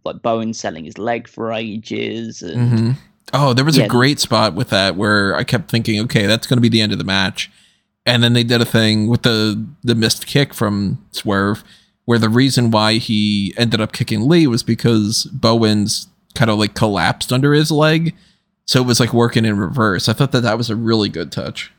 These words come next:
Speaker 1: Mm. Yeah, that, yeah, he played up that, uh, the leg injury really well.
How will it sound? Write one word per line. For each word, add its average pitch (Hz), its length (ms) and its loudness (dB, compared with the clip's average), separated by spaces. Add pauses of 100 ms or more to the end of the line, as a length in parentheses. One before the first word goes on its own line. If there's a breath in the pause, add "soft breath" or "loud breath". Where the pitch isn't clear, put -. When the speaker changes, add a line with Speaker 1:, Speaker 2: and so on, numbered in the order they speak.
(640)
Speaker 1:
Mm. - 220 -20 (340)
Yeah, 117 160 0
that, 110 180 -6
yeah, 120 160 -2
he 117 140 -6
played 113 220 -6
up 113 160 -6
that, - 400 -10
uh, 82 300 -12
the - 100 -14
leg 107 160 -6
injury 101 300 -12
really 82 220 -12
well. 123 500 -4